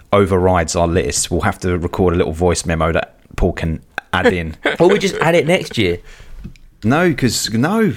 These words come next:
Speaker 1: clean slate.
Speaker 2: Adam don't follow the Letterboxd rules.
Speaker 1: No, he doesn't.
Speaker 3: Yeah, but this is the Film Busters rule here, not we just off Letterboxd.
Speaker 2: We got, we got, we got to also be ready for Adam to be saying some films in his,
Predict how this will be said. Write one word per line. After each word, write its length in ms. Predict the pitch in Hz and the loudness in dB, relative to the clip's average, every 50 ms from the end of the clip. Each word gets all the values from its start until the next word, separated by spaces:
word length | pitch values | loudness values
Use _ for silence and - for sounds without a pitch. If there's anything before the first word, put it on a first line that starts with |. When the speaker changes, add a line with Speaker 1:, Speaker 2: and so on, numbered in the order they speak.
| - - - _ | -6 -12 -14 _
Speaker 1:
clean 340 | - - 110 127 156 180 170 | -2 0 2 2 2 0 -2
slate. 600 | - - - 104 139 151 - - - - - - _ _ _ _ _ _ _ _ _ _ _ _ _ _ _ _ _ _ _ _ _ _ - | -4 -4 -4 -2 -2 -2 -4 -4 -8 -12 -12 -14 _ _ _ _ _ _ _ _ _ _ _ _ _ _ _ _ _ _ _ _ _ _ -12
Speaker 2:
Adam 200 | 127 123 113 107 | -10 -10 -10 -10
don't 160 | 107 101 101 | -10 -12 -6
follow 240 | - - 117 110 104 | -4 -2 -2 -2 -4
the 80 | 98 98 | -6 -8
Letterboxd 420 | 104 98 - - - 101 - - | -6 -6 -6 -6 -8 -10 -10 -10
rules. 380 | 107 107 104 101 - - - - _ _ - - - | -10 -10 -10 -10 -12 -14 -16 -16 _ _ -4 -2 -2
Speaker 1:
No, 160 | 95 90 85 | -2 0 2
he 80 | 85 - | 2 2
doesn't. 260 | 90 85 82 85 156 | 2 2 0 2 2
Speaker 3:
Yeah, 80 | 156 | 2
but 60 | 131 131 | 4 4
this 140 | 151 156 156 | 2 0 0
is 60 | 147 | -2
the 80 | 139 127 | -2 0
Film 240 | - 165 180 170 143 | 2 2 2 4 4
Busters 320 | 120 110 - - 104 101 | 2 0 0 -4 -4 -2
rule 160 | 104 98 95 | 0 0 0
here, 180 | 98 101 87 85 | 2 2 0 0
not 140 | 92 98 80 | 0 -2 -2
we 80 | 101 | -4
just 280 | 101 104 113 - - - | -4 -4 -6 -6 -10 -14
off 100 | - - | -8 -4
Letterboxd. 560 | 107 104 - - - - - - - - - - | -2 0 0 0 -2 -6 -8 -8 -6 -6 -4 -2
Speaker 2:
We 80 | 143 | 0
got, 240 | - 190 175 131 151 | 2 2 2 2 -2
we 80 | 147 151 | -2 2
got, 380 | 196 202 180 165 143 - - - | 4 4 4 4 2 0 -4 -4
we 80 | 156 | 0
got 160 | 143 185 165 | 2 2 2
to 60 | 165 170 | 2 2
also 280 | 156 143 - - 139 127 | 0 -2 -2 -2 -2 -2
be 120 | 143 131 | -4 -4
ready 400 | 123 135 135 131 131 131 123 123 | 0 0 0 2 0 -2 -6 -8
for 180 | - - 147 - | -8 -6 -4 -2
Adam 240 | 139 139 131 131 120 | -2 -2 -4 -6 -10
to 60 | - | -10
be 100 | - 123 | -10 -10
saying 260 | - - 139 127 123 120 | -6 -4 -2 -4 -4 -6
some 140 | - 120 | -10 -14
films 440 | 117 - - 131 123 113 113 110 - - | -6 -2 0 0 0 -2 -4 -10 -8 -8
in 180 | 123 127 120 | -8 -6 -6
his, 400 | 117 123 117 110 107 - - - | -6 -6 -8 -6 -8 -10 -14 -16